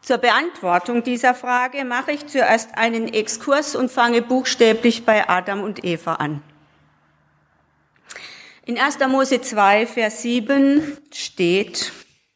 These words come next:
zitiere aus der Mengeübersetzung, "Da bildete Gott, der Herr, den Menschen aus Erde und blies ihm den Lebensodem in die Nase. So wurde der Mensch zu einem lebenden Wesen."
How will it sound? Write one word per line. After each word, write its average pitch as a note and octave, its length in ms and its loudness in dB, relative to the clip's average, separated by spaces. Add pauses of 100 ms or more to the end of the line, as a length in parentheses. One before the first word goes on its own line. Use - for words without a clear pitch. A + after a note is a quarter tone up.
(120)
zitiere G#3+ 520 -2
aus G3 180 -4
der G3 140 -2
Mengeübersetzung, G#3 1200 0 (960)
"Da A#3+ 240 2
bildete C#4 640 0
Gott, B3 500 0
der A#3 160 2
Herr, G#3+ 320 -4
den G#3+ 220 -10
Menschen A#3+ 560 -4
aus G#3+ 280 -6
Erde G#3+ 500 0
und A#3 200 2
blies B3+ 440 4
ihm A#3+ 300 2
den A#3+ 180 4
Lebensodem F#3+ 1080 0
in F#3+ 180 0
die G3+ 140 0
Nase. D#3 640 -2 (720)
So C4+ 420 2
wurde A3 260 4
der F#3+ 180 2
Mensch A3 460 -6
zu - 180 -8
einem G#3 380 2
lebenden F#3 720 2
Wesen." D#3+ 680 -2